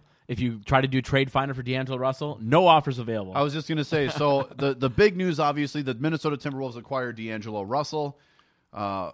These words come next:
Speaker 1: Oh.
Speaker 2: for,
Speaker 1: <laughs>
Speaker 2: uh, Andrew Wiggins, a
Speaker 1: So
Speaker 2: protected first in twenty twenty-one,
Speaker 1: Yep.
Speaker 2: and a second round pick. The Wolves also received Jacob Evans and Omari Spellman.
Speaker 1: Yep.
Speaker 2: Correct?
Speaker 1: Funny thing is,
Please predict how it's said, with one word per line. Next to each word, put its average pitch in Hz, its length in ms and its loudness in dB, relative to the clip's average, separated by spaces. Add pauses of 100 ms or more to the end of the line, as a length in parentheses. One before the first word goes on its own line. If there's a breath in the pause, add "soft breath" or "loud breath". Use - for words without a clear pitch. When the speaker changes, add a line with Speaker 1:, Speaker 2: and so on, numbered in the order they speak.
(160)
Speaker 1:
Oh. 185 100 8
Speaker 2:
for, 113 600 0 (200)
Speaker 1:
<laughs> - 160 -14
Speaker 2:
uh, 107 420 -2
Andrew 156 320 -4
Wiggins, 143 640 -2 (360)
a 117 300 -4
Speaker 1:
So 147 220 0
Speaker 2:
protected 143 420 -4
first 135 460 -4
in 127 160 -6
twenty 151 300 -4
twenty-one, 143 760 -2
Speaker 1:
Yep. 127 180 -6 (200)
Speaker 2:
and 123 120 -6
a 120 120 -4
second 151 380 -6
round 123 240 -4
pick. 123 220 -8
The 120 80 -10
Wolves 123 240 -6
also 123 260 -8
received 113 380 -12
Jacob 123 360 -6
Evans 117 440 -4
and 113 400 -6
Omari 113 400 0
Spellman. 147 540 -2
Speaker 1:
Yep. 117 160 -4
Speaker 2:
Correct? 143 320 0
Speaker 1:
Funny 151 180 2
thing 165 200 -4
is, 151 260 0